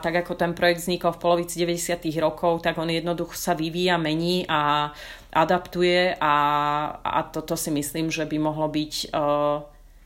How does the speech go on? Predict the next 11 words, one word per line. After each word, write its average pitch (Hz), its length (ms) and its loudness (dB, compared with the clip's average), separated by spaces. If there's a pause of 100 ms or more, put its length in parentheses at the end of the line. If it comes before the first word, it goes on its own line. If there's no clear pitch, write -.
(240)
prínosné 151 1040 -2
v 147 160 -6
budúcnosti, 151 1300 -4
uberať 156 400 -2
sa 160 140 -6
týmto 156 720 -4
takým 156 320 -4
skôr 156 320 -4
smerom 156 320 0
k - 80 -12
takej 156 320 -4